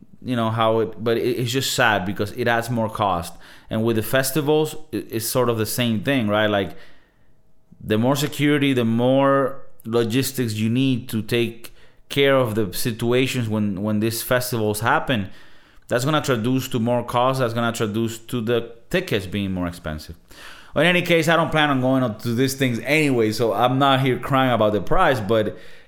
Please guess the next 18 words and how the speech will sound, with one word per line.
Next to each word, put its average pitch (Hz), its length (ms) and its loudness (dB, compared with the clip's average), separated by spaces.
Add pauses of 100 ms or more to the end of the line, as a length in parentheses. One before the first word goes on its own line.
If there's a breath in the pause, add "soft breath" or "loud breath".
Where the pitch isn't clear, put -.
(140)
is 127 120 2
a 139 100 4
reality, 110 460 2
you 87 140 -2
know. 87 160 -2
The, 101 180 0
the, 101 400 -4
things 131 180 0
are 135 80 2
gonna 123 220 0
change, 123 280 -2
I 117 100 2
think, 110 220 -2
for 113 100 0
festivals 110 520 0
in 104 80 -2
the 98 80 -4
future. 113 520 -2